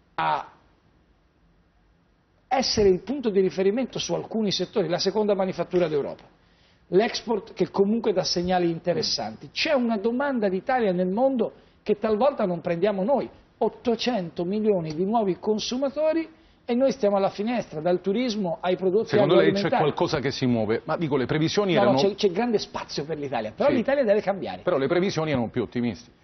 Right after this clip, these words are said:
Speaker 1: Le previsioni erano abba-, molto più ottimistiche, un punto più ottimistiche, e non soltanto quelle del governo
Speaker 2: Mm.
Speaker 1: italiano, che pure noi avevamo rivisto al ribasso per prudenza, ma il Fondo Monetario Internazionale aveva detto: "Crescerà di più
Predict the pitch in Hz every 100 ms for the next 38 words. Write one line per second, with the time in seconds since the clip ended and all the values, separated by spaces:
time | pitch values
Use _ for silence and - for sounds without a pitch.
0 | _ 156 147 208 311 349 180 160 160 147
1 | 143 - 151 156 160 190 233 - 139 151
2 | - 196 220 175 165 185 175 190 240 196
3 | 147 165 160 233 208 220 294 262 302 294
4 | _ _ - 147 220 226 185 175 320 277
5 | 165 170 156 147 131 117 - 143 131 139
6 | 127 104 95 - _ _ _ _ _ _
7 | _ _ - 165 - 208 175 202 160 160
8 | 175 156 160 175 175 156 160 151 151 139
9 | 143 135 151 131 107 104 - 92 - _
10 | 254 - 196 - 294 294 190 165 156 190
11 | 185 160 160 160 156 226 180 247 226 151
12 | 170 156 - 220 - - _ _ _ -
13 | 214 190 214 202 151 - 180 170 175 190